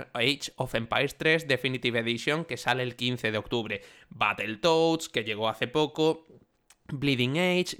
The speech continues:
Gear Tactics, un, un juego muy chulo si os van los videojuegos de tipo X com. Grounded, como he comentado antes, Halo Combat Evolved Anniversary en P C,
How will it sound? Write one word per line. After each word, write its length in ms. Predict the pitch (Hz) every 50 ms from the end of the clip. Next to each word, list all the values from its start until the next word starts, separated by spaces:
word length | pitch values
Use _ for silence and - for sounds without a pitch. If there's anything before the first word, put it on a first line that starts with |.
| 147 127
Gear 280 | 127 135 131 117 127
Tactics, 600 | 123 - 156 160 - - - 170 165 156 - - -
un, 760 | - 127 131 135 131 131 131 127 131 135 135 135 139 143 113 - -
un 180 | 147 147 147
juego 280 | - 160 151 139 139 131
muy 320 | 131 131 131 147 170 170
chulo 260 | - - 160 151 156
si 120 | - - 139
os 140 | 127 123 120
van 360 | 139 139 139 143 143 143 -
los 180 | - 131 135 131
videojuegos 380 | 143 127 127 120 139 143 151
de 100 | 147 131
tipo 320 | 123 - 139 - 156 - -
X 320 | - 139 - - 131 - -
com. 360 | - 151 151 151 165 180 - - - - - - - _ -
Grounded, 680 | - 123 127 127 143 147 151 156 151 147 147 151 147
como 220 | - - 123 123 120
he 60 | 123
comentado 420 | - 127 123 117 113 117 113 123
antes, 340 | 135 151 143 156 147 135 - -
Halo 320 | 147 139 139 139 135 131 -
Combat 340 | 143 139 139 127 131 127 123
Evolved 380 | 123 117 139 135 143 139 127 -
Anniversary 720 | 120 131 135 123 123 120 - - 131 135 135 131 117 - -
en 220 | 120 120 120 113 -
P 100 | 117 110
C, 340 | - - 165 165 165 165